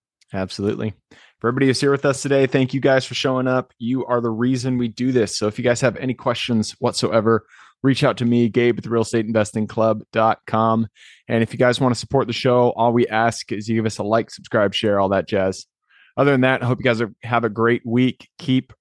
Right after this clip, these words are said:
rocking real estate. Get some sleep. I know I need to get some sleep right now. And I will see you guys on the next episode. All right, before I officially sign off, I have a quick announcement to make.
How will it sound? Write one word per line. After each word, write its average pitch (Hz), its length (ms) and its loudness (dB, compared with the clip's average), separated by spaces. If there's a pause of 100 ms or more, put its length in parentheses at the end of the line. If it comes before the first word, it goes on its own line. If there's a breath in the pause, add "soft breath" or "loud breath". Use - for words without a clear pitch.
rocking 117 400 0
real 117 260 2
estate. 117 400 0 (100)
Get 139 220 0
some 135 220 0
sleep. 135 520 -2
I 113 120 -2
know 117 200 4
I 110 200 0
need 110 200 2
to 101 60 -4
get 98 180 -10
some 110 120 -12
sleep 104 320 -6
right 101 160 -2
now. 101 260 0 (420 loud breath)
And 113 240 0
I 120 140 2
will 117 100 -2
see - 200 -4
you 139 180 2
guys 117 460 2
on 117 260 2
the 110 60 0
next 104 380 -2
episode. 107 520 -8 (2250 soft breath)
All 131 100 0
right, 135 220 4
before 165 460 2
I 135 100 2
officially 156 580 0
sign 123 300 0
off, 113 360 2
I 120 100 0
have 120 160 -4
a 110 120 -8
quick - 400 -4
announcement 117 460 -4
to 117 80 -8
make. 107 380 -6